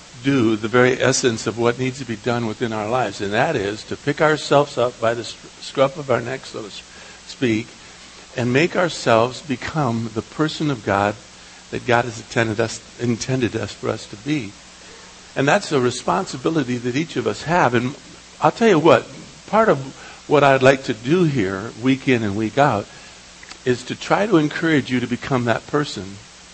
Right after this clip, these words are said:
in your own life. And that's a balancing act. I, I sometimes don't know how to do it. Sometimes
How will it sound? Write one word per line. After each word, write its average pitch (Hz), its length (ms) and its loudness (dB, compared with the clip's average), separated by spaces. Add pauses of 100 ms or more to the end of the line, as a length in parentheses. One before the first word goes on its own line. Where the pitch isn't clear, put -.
(1040)
in 147 140 2
your 143 160 6
own 143 160 4
life. 127 440 -2 (1000)
And 135 120 2
that's 190 220 6
a 170 80 4
balancing 147 600 6
act. 104 240 2
I, 135 220 4
I - 20 0
sometimes 131 640 2
don't 135 160 2
know 131 160 2
how 123 120 4
to 123 80 4
do 131 140 6
it. 120 100 2
Sometimes 131 560 0